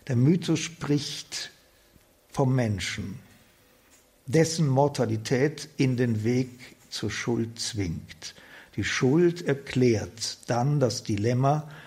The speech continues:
der erfahrenen Gegenwart. Es ist im Letzten die Schuld, die erfahrbar ist, als Einschränkung des Lebens,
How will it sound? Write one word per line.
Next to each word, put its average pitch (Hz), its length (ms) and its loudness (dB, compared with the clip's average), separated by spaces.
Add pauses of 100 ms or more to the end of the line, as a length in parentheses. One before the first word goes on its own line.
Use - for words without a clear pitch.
(280)
der 139 80 0
erfahrenen 117 720 0
Gegenwart. 90 920 -8 (1000)
Es - 120 -4
ist - 520 -6 (200)
im 117 160 2
Letzten 156 840 2 (280)
die 143 120 2
Schuld, - 840 0 (1120)
die 135 100 2
erfahrbar 110 560 0
ist, - 440 -8 (240)
als 127 280 -2
Einschränkung 139 1000 0 (800)
des 127 240 -4
Lebens, 117 800 0